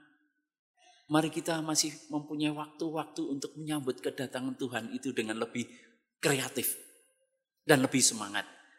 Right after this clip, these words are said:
Yang biasanya telat, ya jangan telat, ya, gitu. Itu bentuk pertobatan, gitu, ya. Menemukan lumpuhnya itu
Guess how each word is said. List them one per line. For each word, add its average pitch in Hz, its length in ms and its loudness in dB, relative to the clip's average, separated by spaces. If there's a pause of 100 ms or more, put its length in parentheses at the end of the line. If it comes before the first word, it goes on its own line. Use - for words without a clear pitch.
(180)
Yang 110 320 -4
biasanya 104 400 2
telat, 110 320 0
ya 101 80 -2
jangan 92 320 -4
telat, 98 320 0
ya, 82 480 -2
gitu. 76 240 -14 (600)
Itu 160 260 6
bentuk 110 320 0
pertobatan, 78 800 -2
gitu, 73 160 -6
ya. - 80 -6 (480)
Menemukan 110 640 0 (880)
lumpuhnya 117 720 2
itu 127 240 -2